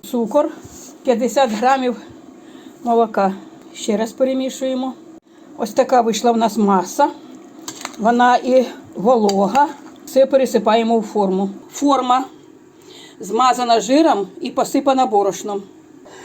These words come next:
Друге яйце перебиваємо із чайною ложечкою цукру і висипаємо на поверхню. Такий вигляд має наша запіканка.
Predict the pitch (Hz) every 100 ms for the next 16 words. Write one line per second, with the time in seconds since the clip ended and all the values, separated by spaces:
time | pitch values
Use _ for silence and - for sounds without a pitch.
0 | - - - 190 269 294 269 262 269 262
1 | - 233 214 185 - - - - - -
2 | - 269 240 262 254 220 220 220 226 247
3 | - 254 226 240 233 214 180 233 214 208
4 | - 214 208 - 240 240 320 359 - -
5 | - - - 240 254 262 - 269 311 302
6 | 254 254 277 247 233 208 - 220 - -
7 | - - - - - 277 285 247 220 214
8 | 226 202 226 220 214 208 208 190 190 240
9 | - 202 190 -